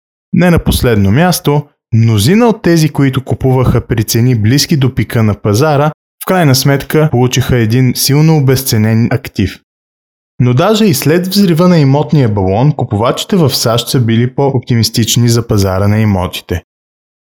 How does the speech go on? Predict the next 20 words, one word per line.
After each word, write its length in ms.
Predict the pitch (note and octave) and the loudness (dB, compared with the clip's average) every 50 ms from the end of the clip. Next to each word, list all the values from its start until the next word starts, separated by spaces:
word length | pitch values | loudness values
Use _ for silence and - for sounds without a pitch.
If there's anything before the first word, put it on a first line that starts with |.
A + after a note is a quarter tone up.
| _ _ - | _ _ -4
През 240 | F2+ G2 F#2 F2 | -2 -2 0 0
май 240 | G2 G#2 A#2+ D#3 E3 | 0 0 0 -2 -2
тази 320 | D#3+ - D3 D3 C#3+ C#3 B2 | -2 -2 -2 -2 0 -2 -2
година 540 | G#2 G#2+ F#2+ G2+ C3+ C#3 A#2+ G#2+ A2+ C3 - | -2 -2 -2 0 0 0 0 0 0 -2 -2
едва 300 | B2 G#2+ G2+ A2 C#3+ E3 | -2 -2 -2 -2 -2 -2
седемнайсет 720 | D#3 - F#3+ F3+ D3 B2 A#2 C3 C#3+ E3+ F3+ - A3 G#3+ - | -2 0 0 0 2 2 2 2 0 0 0 -2 -4 -4 -2
процента 500 | G#3+ G3+ F3+ - - E3 D#3+ D3+ D3 C3+ | -2 -2 -2 -2 0 0 0 0 0 0
са 180 | - - A#2 - | -2 -2 -4 -4
посочили, 680 | A#2 G#2+ - A#2 G#2+ G2+ - - G2+ G2 A2+ C3 C3 - _ _ _ _ - | -4 -6 -4 -4 -4 -4 -4 -2 -2 0 0 0 -2 -6 _ _ _ _ -6
че 100 | - A#2 | -4 -4
според 380 | - - - A2+ G#2+ G#2 G2+ - | -4 -4 -2 -2 -2 -2 -2 -2
тях 260 | - A2+ A#2 B2 - | -2 -2 -2 -2 -2
сега 260 | - D#3+ B2 A2+ A2 | -2 -2 0 0 0
е 100 | A#2+ A#2+ | 0 0
подходящ 580 | - C3 C3+ - G#2 F2+ G2 G#2 A#2 - - - | -2 -2 -2 -2 -2 0 0 -2 -2 -2 -2 0
момент 340 | F3 E3 C3+ A#2 A#2+ B2+ B2+ | 2 2 2 2 2 2 2
за 100 | C3+ B2+ | 2 0
закупуване 640 | B2+ B2+ - - B2+ - A#2 G2 G#2 G#2 G#2+ A2 | 0 0 -2 -6 -4 -4 -2 -2 0 0 0 2
на 120 | A#2 B2 B2 | 2 2 0
жилище. 580 | G#2+ G#2 F#2+ F2+ E2+ E2 - - F2+ E2 - | 0 0 0 0 -2 -2 -4 -4 -6 -6 -6